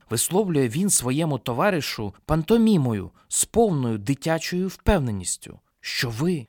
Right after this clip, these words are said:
не почувши його слів, не зможете зрозуміти його рухів. Від того,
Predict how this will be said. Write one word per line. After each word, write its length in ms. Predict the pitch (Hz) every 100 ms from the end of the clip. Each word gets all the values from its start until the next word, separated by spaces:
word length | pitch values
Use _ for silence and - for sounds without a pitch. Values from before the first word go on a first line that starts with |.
| -
не 100 | 131
почувши 500 | 156 185 214 - 151
його 200 | 120 127
слів, 460 | - 180 196 - -
не 160 | 139
зможете 440 | 165 180 165 180 190
зрозуміти 600 | 185 180 165 151 117 131
його 240 | 123 160
рухів. 520 | 208 160 - 98 - _ _ _ _
Від 360 | 110 151 139 -
того, 460 | 208 208 113 95